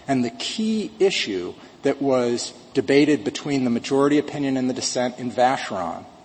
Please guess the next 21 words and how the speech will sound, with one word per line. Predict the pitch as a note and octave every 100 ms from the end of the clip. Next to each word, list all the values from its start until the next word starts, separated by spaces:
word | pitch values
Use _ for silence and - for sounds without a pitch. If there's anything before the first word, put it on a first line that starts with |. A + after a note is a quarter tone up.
| - - - - - - -
is | C#3 B2
whether | A#2 A#2+ C3 D3 F3 F#3 -
the | D3+
copyright | - D3 D3+ E3 C#3+ A#2
owner | A2 A2 A2
should | - A2+
be | A#2
prevented | - B2+ G2 B2+ C3 E3 D#3+
from | - C#3
gaining | B2+ B2 C3+ C#3 C3
access | B2+ C3 - B2+ -
to | - B2
judicial | - B2 A#2+ C3 D3+
remedies | C3 A#2 A2+ G#2 G#2+ - - - -
because | - - - D3 D3+ -
the |
Copyright | E3 - E3 D#3+ D3 C#3+
Office | - G#2+ A#2+ B2
had | - B2+ G#2
not | A2+ A#2 - -
yet | A2+ C3+ -